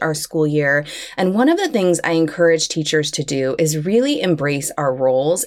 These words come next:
as reflective practitioners. And the end of the year, before we go off on summer break and we unplug and we rest and we kind of recharge, pausing to take stock of what happened this year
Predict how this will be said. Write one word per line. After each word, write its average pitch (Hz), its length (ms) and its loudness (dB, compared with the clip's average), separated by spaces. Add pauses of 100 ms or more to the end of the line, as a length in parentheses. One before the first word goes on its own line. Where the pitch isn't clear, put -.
as 143 540 -2
reflective 139 560 -4
practitioners. - 960 -8 (280)
And 170 280 0
the 175 160 0
end 185 180 2
of 247 120 0
the 269 100 2
year, 156 360 2
before 175 400 -2
we 196 140 -2
go 175 140 2
off 170 180 0
on 185 140 -2
summer 175 260 2
break 156 560 0
and 143 100 -2
we 135 120 -2
unplug 175 760 -2
and 131 160 -4
we 123 140 -6
rest 165 560 -2
and 135 160 -2
we 131 260 -4 (200)
kind 156 160 -2
of 135 180 -4
recharge, 156 880 0 (400)
pausing 262 560 0
to 311 100 2
take 180 300 -2
stock 139 640 -2
of 156 120 -2
what 147 240 -2
happened 156 600 -2
this 151 360 -4
year 151 520 0